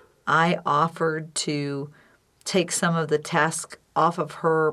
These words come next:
plate or his plate, your dad, and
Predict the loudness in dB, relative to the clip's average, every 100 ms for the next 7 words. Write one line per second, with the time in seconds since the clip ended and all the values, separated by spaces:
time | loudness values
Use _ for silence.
0 | -2 -12 0 2 4 0 -2 -2 0 0
1 | 0 0 2 2 0 -2 0 2 2 0
2 | -4 _ _ _ _ _ _ _ _ _
3 | -20 -4 0 2 0